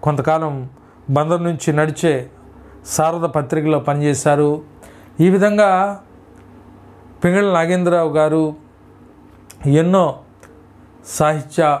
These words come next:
పరమైనటువంటి రచనలే కాకుండా, సామాజిక పరమైనటువంటి, ఆ, మరి ఈ విధంగా స్వతంత్రోద్యమ కాలంలో ఈ విధమైనటువంటి వాటిని చేయడమే కాకుండా, ఇంకా వారు తెలుగు భాషలో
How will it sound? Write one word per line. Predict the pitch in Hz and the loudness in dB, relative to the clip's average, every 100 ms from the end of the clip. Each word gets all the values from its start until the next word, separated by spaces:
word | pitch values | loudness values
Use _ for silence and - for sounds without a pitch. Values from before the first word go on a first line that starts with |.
| - | -2
పరమైనటువంటి | 143 147 143 139 135 131 | -2 0 0 -2 -4 -2
రచనలే | 131 135 147 147 139 | 0 -2 -2 -2 0
కాకుండా, | - 135 135 135 | 0 -2 -2 -2
సామాజిక | 135 139 139 135 131 | 0 0 -2 -2 -2
పరమైనటువంటి, | 123 139 135 135 131 131 135 131 135 123 - - - - - - - | -2 -2 -2 -4 -4 -4 -4 0 2 0 -4 -16 -20 -20 -20 -14 0
ఆ, | 139 139 135 127 127 | 2 4 4 2 0
మరి | 139 139 | 2 2
ఈ | 139 | 4
విధంగా | 143 147 147 143 135 | 2 0 2 2 2
స్వతంత్రోద్యమ | 131 139 131 135 139 135 123 139 | 0 -4 -2 -2 0 0 0 -2
కాలంలో | - 143 147 151 151 151 131 131 - - - - | 0 0 0 0 0 0 0 -4 -14 -20 -16 -6
ఈ | 139 | -2
విధమైనటువంటి | 139 135 143 143 127 143 127 139 127 117 - - - - - - | 0 0 0 -2 -2 -4 2 2 2 -4 -18 -20 -20 -20 -8 -2
వాటిని | 139 131 143 123 117 - - | -2 0 -4 -6 -10 -14 -2
చేయడమే | 139 143 143 | 0 2 0
కాకుండా, | 135 139 135 147 160 180 202 - - - - | 0 0 0 -2 0 0 -4 -16 -20 -16 -8
ఇంకా | 139 151 127 117 123 - - - - | -2 0 0 -4 -12 -20 -20 -20 -4
వారు | 131 131 127 117 110 113 - - - - - - | 0 0 0 -4 -8 -14 -20 -20 -20 -20 -12 0
తెలుగు | 185 226 214 165 127 - | 2 2 2 0 -2 0
భాషలో | 160 165 175 160 131 | -2 0 0 0 -2